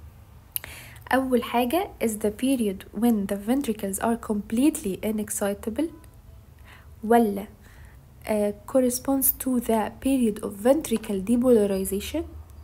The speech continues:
ولا corresponds approximately to the period of ventricle cons-، آه، contraction، ولا decreases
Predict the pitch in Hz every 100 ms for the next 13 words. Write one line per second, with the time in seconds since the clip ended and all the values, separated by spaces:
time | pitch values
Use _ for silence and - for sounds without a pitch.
0 | - - - - 202 196 202 - 214 208
1 | - 294 277 - - - 208 - 214 208
2 | - 247 269 - 208 196 - - 254 247
3 | 190 - 285 311 233 - 202 - - -
4 | - 247 262 226 - 202 - - 214 208
5 | - - - 196 - 196 214 220 - 330
6 | 370 - - - - - 277 302 277 277
7 | 262 233 233 - 240 262 247 233